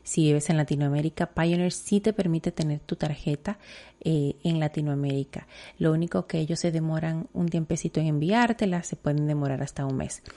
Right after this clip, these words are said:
Luego también está, eh, otra plataforma que se llama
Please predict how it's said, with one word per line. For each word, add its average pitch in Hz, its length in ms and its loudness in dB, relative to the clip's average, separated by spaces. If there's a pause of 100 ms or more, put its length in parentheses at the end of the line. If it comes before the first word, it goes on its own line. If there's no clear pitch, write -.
(320)
Luego 220 280 6
también 202 640 4 (420)
está, 160 500 -2
eh, 165 360 2
otra 208 280 2
plataforma 156 680 -2
que - 140 -8
se 143 200 -4
llama 147 360 -2